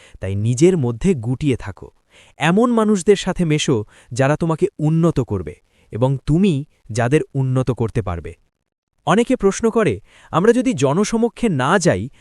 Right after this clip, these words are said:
তবে আমাদের কাজ কি হবে?" শোনো, আমি দরজা বন্ধ করে যা করি,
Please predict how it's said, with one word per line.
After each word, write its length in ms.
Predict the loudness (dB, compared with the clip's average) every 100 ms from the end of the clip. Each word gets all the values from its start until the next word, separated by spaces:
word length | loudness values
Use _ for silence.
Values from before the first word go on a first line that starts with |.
| _
তবে 200 | 0 2
আমাদের 280 | 2 4 2
কাজ 360 | 2 -2 -2 -2
কি 140 | -2
হবে?" 280 | -2 -4 -8 _ _ _ _ _
শোনো, 340 | -2 -2 -2 -10 _ _ -6
আমি 320 | 0 2 4
দরজা 360 | 4 4 4 4
বন্ধ 340 | 2 2 0
করে 240 | 2 2
যা 180 | 2 0
করি, 400 | 0 0 0 -2